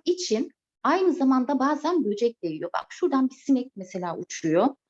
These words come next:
Şu yaprakların arasına konuyor. Şak diye kapatıyor şu yapraklarını. Ondan sonra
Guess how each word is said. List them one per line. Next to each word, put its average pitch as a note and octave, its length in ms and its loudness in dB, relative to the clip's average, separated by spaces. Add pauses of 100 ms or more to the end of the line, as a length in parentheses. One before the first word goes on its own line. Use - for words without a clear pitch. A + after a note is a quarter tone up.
(160)
Şu - 180 0
yaprakların B3 540 4
arasına G#3 460 0
konuyor. C#4 500 4 (320)
Şak - 460 -8
diye B3 160 0
kapatıyor A#3 480 -2
şu - 160 -8
yapraklarını. F3 920 -2 (260)
Ondan B3+ 320 2
sonra A3 520 -4